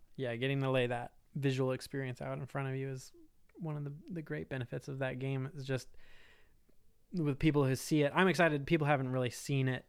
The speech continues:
yet. It's, it's going to be out soon. Um, still pre-orders being taken, and it's being manufactured right, you know,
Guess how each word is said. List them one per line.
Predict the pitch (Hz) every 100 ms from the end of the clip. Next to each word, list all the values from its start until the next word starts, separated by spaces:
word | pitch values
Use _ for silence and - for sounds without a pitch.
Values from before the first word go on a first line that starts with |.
| -
yet. | 143 131
It's, | 127 - - _ -
it's | - - - -
going | - 135 127
to |
be | 127 120
out | 113 -
soon. | - 127 120 120 - - - _ _ -
Um, | 123 120 123 - _ -
still | - 131 117
pre-orders | - 127 123 117 113
being | - 120
taken, | - 120 123 117 123
and | 127 120 117
it's | 147 -
being | 147 139
manufactured | 127 123 - 117 - 120 117 120 -
right, | 147 135 131
you | 151
know, | 123 117